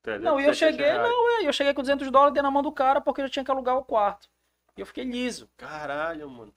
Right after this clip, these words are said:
Speaker 2: Falei,
Speaker 1: Não,
Speaker 2: "Mano,
Speaker 1: passou
Speaker 2: e-"
Speaker 1: um bocado lá
Speaker 2: Foi,
Speaker 1: também,
Speaker 2: velho,
Speaker 1: mano.
Speaker 2: passei aperreio, velho, mas, mas foi bacana isso. Aí,
Speaker 1: Aprendeu
Speaker 2: aí
Speaker 1: muito lá.
Speaker 2: É, e aí tu pergunta, "Porra, mas não te-, não poderia ter ficado?" Não, eu fui pra ficar, só que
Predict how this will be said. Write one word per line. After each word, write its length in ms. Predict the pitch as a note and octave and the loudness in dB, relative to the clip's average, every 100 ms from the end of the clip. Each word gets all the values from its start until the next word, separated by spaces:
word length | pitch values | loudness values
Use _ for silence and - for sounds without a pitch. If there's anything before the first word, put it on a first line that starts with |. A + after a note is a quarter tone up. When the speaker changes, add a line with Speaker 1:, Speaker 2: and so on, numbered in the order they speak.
| _ | _
Speaker 2:
Falei, 200 | - E3+ | -10 -2
Speaker 1:
Não, 120 | B2 | 0
Speaker 2:
"Mano, 120 | A#2+ A2+ | 2 0
Speaker 1:
passou 160 | A#2+ | -2
Speaker 2:
e-" 40 | B2 | -6
Speaker 1:
um 20 | |
bocado 380 | F#3 F3+ F3 F3+ | -2 0 2 2
lá 100 | E3+ | 2
Speaker 2:
Foi, 80 | F#3+ | 2
Speaker 1:
também, 300 | A4 A4 F4+ | 0 2 0
Speaker 2:
velho, 340 | C4 C#3+ C3 | 0 0 -2
Speaker 1:
mano. 140 | A#2 | -4
Speaker 2:
passei 220 | G#2+ - G3 | -6 -6 -8
aperreio, 680 | - C4 E4 G#4 G#4 G#4+ | -6 -8 -6 -8 -8 -10
velho, 220 | G#4 C#3 C#4 | -10 -10 -8
mas, 320 | F#4 - - _ _ _ _ _ _ _ | -10 -10 -16 _ _ _ _ _ _ _
mas 180 | A#3 A#3 | -4 -2
foi 220 | - D4+ | -4 -2
bacana 420 | B3 - D#3+ C3+ | -2 -4 -6 -6
isso. 180 | A#2+ A#2+ | -4 -2
Aí, 60 | |
Speaker 1:
Aprendeu 280 | E3+ - D3 | 0 2 2
Speaker 2:
aí 40 | C#3+ | 2
Speaker 1:
muito 260 | C3 C3 A2 | -2 -6 -4
lá. 220 | A2 - | -4 -4
Speaker 2:
É, 260 | B3 C4+ A3+ | -2 0 0
e 40 | |
aí 200 | A3 A3+ | -2 -2
tu 140 | A3 - | -8 -8
pergunta, 380 | A#3 G#3+ G#3+ G#3 | -8 -8 -8 -8
"Porra, 280 | - - B3+ | -4 -4 -2
mas 200 | B3+ B3+ | -6 -12
não 120 | A3+ | -12
te-, 200 | B3 A3 | -10 -10
não 320 | A3 G#3 G#3 | -12 -14 -12
poderia 280 | A3+ A3 A3 | -10 -8 -8
ter 100 | A3 | -10
ficado?" 480 | G#3 - G#3 A#3 A3+ | -10 -4 -4 -4 -8
Não, 140 | A4+ | -12
eu 60 | E3 | -12
fui 160 | D#3+ | -12
pra 100 | D#3+ | -12
ficar, 420 | F#3+ - - D4 - | -12 -14 -10 -8 -8
só 200 | E3+ F3 | -8 -10
que 320 | A3 G#3 | -12 -16